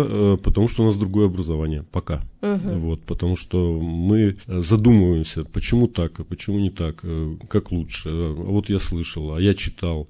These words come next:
Speaker 1: а мне сказали, значит, и, э, доктор вынужден, э, и правильно делает, э, объяснять, почему так, а почему, и чем этот препарат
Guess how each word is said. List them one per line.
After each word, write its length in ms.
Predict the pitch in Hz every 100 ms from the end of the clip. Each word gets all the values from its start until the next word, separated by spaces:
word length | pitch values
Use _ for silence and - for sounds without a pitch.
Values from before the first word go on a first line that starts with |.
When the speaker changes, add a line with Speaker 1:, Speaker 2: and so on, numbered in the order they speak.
| -
Speaker 1:
а 180 | 87
мне 160 | 87 107
сказали, 640 | - 104 85 85 87 85 73
значит, 400 | 87 80 - 76
и, 180 | 107 127 101
э, 320 | 85 85 82
доктор 380 | 101 117 104 90
вынужден, 500 | 101 104 - 90 80
э, 260 | 92 90
и 40 | 98
правильно 380 | - 110 95 95
делает, 440 | 92 98 120 139 - - - -
э, 320 | 90 85 90
объяснять, 460 | 92 95 - 139 -
почему 340 | - - 104
так, 300 | - 110 -
а 40 |
почему, 720 | 76 92 - 90 92 87 78 85
и 220 | 85 90
чем 300 | - 101 90
этот 220 | 90 80
препарат 400 | 90 - 85 82